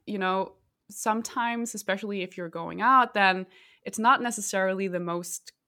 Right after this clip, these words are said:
comfortable sweatshirt kind of, uh, you know, something can be just on the edge, not, like, uncomfortable, because I would never wear something super in-, uncomfortable. But do you ever make, like, compromises in the sake of, like, for the sake of the outfit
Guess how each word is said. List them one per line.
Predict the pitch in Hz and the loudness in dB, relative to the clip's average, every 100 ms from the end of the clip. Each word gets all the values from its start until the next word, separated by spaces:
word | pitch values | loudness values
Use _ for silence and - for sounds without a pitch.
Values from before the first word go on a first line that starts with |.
| - | -20
comfortable | - 180 - 175 175 170 165 170 170 | -12 -10 -10 -12 -6 -2 -2 -2 -4
sweatshirt | - - 185 180 - - 180 170 165 - _ _ _ _ - | -6 -6 -2 -2 -2 -4 0 0 0 -4 _ _ _ _ -12
kind | - 180 | -2 0
of, | 180 - | 0 -2
uh, | - | -2
you | 208 | -2
know, | 202 | -2
something | 196 214 233 269 247 | 0 2 0 0 -6
can | - 196 208 | -2 0 0
be | 196 208 202 202 _ _ _ | -2 -6 -6 -6 _ _ _
just | - 202 - | 2 2 2
on | 214 196 | -2 0
the | 196 | -2
edge, | 170 208 - | 2 2 2
not, | 214 - | -2 4
like, | 190 180 _ _ - | 4 4 _ _ 4
uncomfortable, | 185 190 190 180 - 208 208 | 4 4 -6 -6 -8 -6 -6
because | 208 190 | -6 -6
I | 185 | -4
would | 185 | -2
never | 190 214 | -2 -2
wear | 185 175 | -2 -2
something | 180 - 180 180 | -2 -6 -6 -6
super | - 285 285 | -2 0 2
in-, | - 196 _ | 0 -2 _
uncomfortable. | 196 190 190 185 - - 170 | -4 -2 -6 -8 -10 -8 -6
But | 180 180 | -6 -4
do | 220 | -2
you | 226 | 0
ever | 269 359 | 0 2
make, | 285 247 | 2 2
like, | 180 - - | 0 -2 -8
compromises | - 233 - 202 - 180 - - - _ _ _ _ _ | 2 2 2 -6 -6 -6 -12 -12 -16 _ _ _ _ _
in | 185 | -4
the | 175 | -2
sake | - 185 160 - _ _ _ | 0 0 0 -6 _ _ _
of, | 160 160 | -2 -2
like, | - - _ _ | -4 -6 _ _
for | - 185 | -2 0
the | 196 | 2
sake | 208 190 | 0 2
of | 185 | 0
the | 170 | 6
outfit | 180 - - - | 6 6 -4 -8